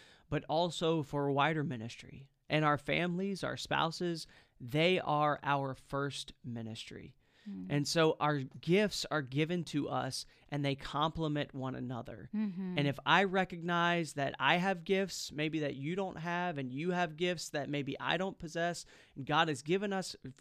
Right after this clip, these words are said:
Speaker 1: uh, God has given us those gifts to be used inside of ministry and our family as ministry, then we can work together to accomplish a beautiful thing.
Speaker 2: Right. And that's what, you know, that's what God, you know, in Jeremiah twenty-nine, it says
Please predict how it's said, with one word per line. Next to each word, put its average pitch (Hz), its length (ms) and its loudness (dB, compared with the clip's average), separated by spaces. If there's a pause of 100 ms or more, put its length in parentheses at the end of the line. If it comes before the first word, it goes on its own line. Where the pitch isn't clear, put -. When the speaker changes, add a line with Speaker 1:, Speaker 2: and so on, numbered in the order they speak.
Speaker 1:
uh, 147 160 0
God 156 200 2
has 139 100 -2
given 170 240 -4
us 180 120 -8
those 156 260 -2
gifts 151 280 -2
to 135 120 -10
be 131 80 -4
used 147 480 0
inside 143 480 0
of 135 160 -8
ministry 190 640 -4 (260)
and 127 80 -8
our 117 120 -10
family 185 400 0
as 151 120 -4
ministry, 151 640 -4 (220)
then 139 120 -2
we 135 120 -2
can 127 180 -4
work 143 260 -2
together 135 440 -4
to 131 160 -6
accomplish 131 640 -8 (280)
a 135 120 -2
beautiful 151 460 2
thing. 120 300 -14 (140)
Speaker 2:
Right. 208 420 -2
And 214 160 4
that's 226 280 2
what, 294 260 0
you 233 80 2
know, 226 140 0
that's 208 240 -4
what 214 160 -10
God, 180 480 0
you 220 80 -2
know, 202 280 -4
in 196 140 -2
Jeremiah 190 400 -2
twenty-nine, 208 480 -4
it - 180 -8
says 156 300 -8